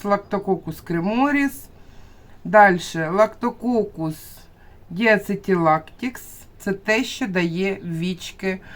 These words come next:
е, в готовому сирі. І леон-, лео-, леуканосток креморіс. Е,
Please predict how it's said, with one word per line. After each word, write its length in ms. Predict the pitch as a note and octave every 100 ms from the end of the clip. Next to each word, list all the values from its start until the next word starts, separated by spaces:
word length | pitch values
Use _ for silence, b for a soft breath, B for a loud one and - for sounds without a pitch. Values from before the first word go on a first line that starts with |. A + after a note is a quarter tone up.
| B B -
е, 360 | D#3+ D#3+ D#3+
в 220 | D#3 D3+
готовому 680 | D3 E3 E3 E3+ F3 E3+ E3+ - -
сирі. 340 | F3 D#3 C3+ B2+ - B B B B B B - -
І 360 | A#3+ C4+ D4+ C#4+ A#3+
леон-, 460 | A3+ A#3 A#3 A3+ - - F#3 D#3 D#3 D#3+ B B B
лео-, 380 | F#3+ A#3 C#4 A#3+ B B B B B B - B3 B B B B B -
леуканосток 1300 | C4 D4 C#4 - C4+ C4+ C4+ - - A#3 G#3+ G#3 -
креморіс. 640 | - G#3 G3 F#3+ F3+ E3+ F#3 - - - - - - - - - - - - - - - B B B B B -
Е, 420 | F3 F3+ F3+ F3